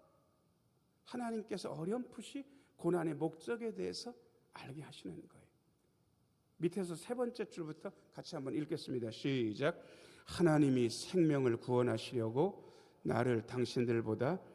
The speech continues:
먼저 보내셨나이다." 생명을 구원하시려고. 저를 따라서 하세요. 생명을 구원하시려고.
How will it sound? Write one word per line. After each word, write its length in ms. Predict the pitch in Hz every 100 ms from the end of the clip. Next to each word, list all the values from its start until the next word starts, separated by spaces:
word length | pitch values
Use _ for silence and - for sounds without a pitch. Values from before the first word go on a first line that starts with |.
| - _
먼저 360 | - - 117 151
보내셨나이다." 760 | - - - 190 196 185 - 185
생명을 840 | - - 285 285 269 254 240 262 254 - - -
구원하시려고. 580 | 143 139 135 - - - _ _
저를 320 | - 151 175 175
따라서 380 | 147 131 127
하세요. 280 | 127 - 165 - - -
생명을 580 | - 180 170 160 143
구원하시려고. 800 | 123 139 131 120 - 123 110 110